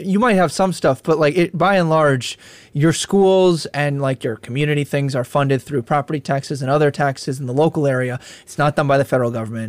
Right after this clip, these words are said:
It's not really done by the state level. Some state level things might be, you know, they're gonna be funded through your state level taxes. But I don't know. I guess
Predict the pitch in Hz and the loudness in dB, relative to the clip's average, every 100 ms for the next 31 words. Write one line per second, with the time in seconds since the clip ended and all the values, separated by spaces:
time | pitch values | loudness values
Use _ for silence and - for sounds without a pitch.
0 | 110 - 117 110 120 113 104 107 104 110 | -12 -12 -12 -10 -12 -12 -10 -10 -12 -10
1 | 110 110 110 104 107 - 202 202 170 - | -10 -10 -12 -12 -6 -2 0 0 -2 -2
2 | 180 175 147 147 143 135 131 131 127 - | 0 0 -2 -2 -4 -2 -4 -4 -6 -8
3 | - 117 - 131 151 147 143 131 135 123 | -14 -14 -8 -2 0 2 0 -2 -4 -6
4 | 139 120 - 117 110 110 - 113 107 - | -8 -10 -8 -10 -8 -10 -10 -12 -12 -12
5 | 98 - - - - - 131 135 131 117 | -14 -16 -20 -20 -20 -12 -4 0 0 -2
6 | _ _ _ _ _ - 165 131 - 196 | _ _ _ _ _ 0 0 0 -2 -2
7 | 190 | -2